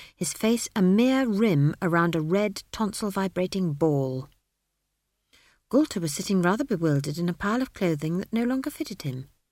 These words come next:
wrinkling his snout. Granny strode up to the tree until her hook nose was level with Esk's. "Turning people into pigs is not allowed," she hissed.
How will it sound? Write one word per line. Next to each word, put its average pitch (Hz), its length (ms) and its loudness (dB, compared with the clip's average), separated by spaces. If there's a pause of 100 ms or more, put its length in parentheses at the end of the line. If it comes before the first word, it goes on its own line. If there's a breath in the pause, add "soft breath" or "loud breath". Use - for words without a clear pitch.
(180)
wrinkling 226 480 -4
his 233 200 -10
snout. - 580 -10 (1300)
Granny 190 260 4
strode 214 380 0
up 196 140 -4
to - 80 -18
the 202 80 -8 (120)
tree 143 320 -2
until 175 260 -2
her 151 280 -4
hook - 260 -6
nose 165 400 -2
was 143 300 -4
level 180 320 0
with 190 160 -6 (140)
Esk's. - 580 -10 (1600)
"Turning 269 460 2
people 143 340 -8
into 147 280 -4 (120)
pigs - 420 -8
is 135 180 -6
not 160 440 -6
allowed," 208 800 -4 (580)
she - 160 -14
hissed. - 560 -14